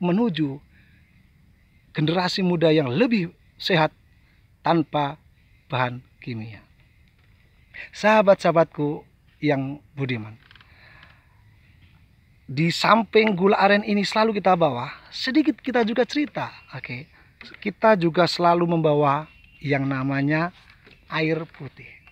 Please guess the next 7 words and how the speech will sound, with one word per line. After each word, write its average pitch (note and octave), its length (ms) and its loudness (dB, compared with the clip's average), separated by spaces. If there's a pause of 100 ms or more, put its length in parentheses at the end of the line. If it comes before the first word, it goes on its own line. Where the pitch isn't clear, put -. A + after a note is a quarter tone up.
(360)
Air G#3 260 0
putih G#3+ 240 -2
ini A3 800 -2
sangat G3+ 480 -8 (180)
luar E3+ 240 -4
biasa, C3 560 -6 (460)
ya. C3 160 -18